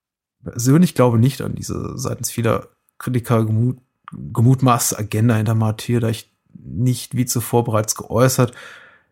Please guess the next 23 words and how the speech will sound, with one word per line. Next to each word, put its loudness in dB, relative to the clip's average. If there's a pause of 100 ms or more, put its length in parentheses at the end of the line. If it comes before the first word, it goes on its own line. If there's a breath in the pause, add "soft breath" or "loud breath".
(100)
nicht 4
oder 4
nur 4
bedingt 6
an 2
die 4
soziopolitische -2 (520)
Aufklärungsmission 0
des -4
Films -6
glaube. -10
Ich -10
glaube, 2
der -2
Film 0
will 2
kein 0
großes, 0
äh, -6
politisches -2 (200)
Statement -2
machen. -6 (760 loud breath)
Ähm, 0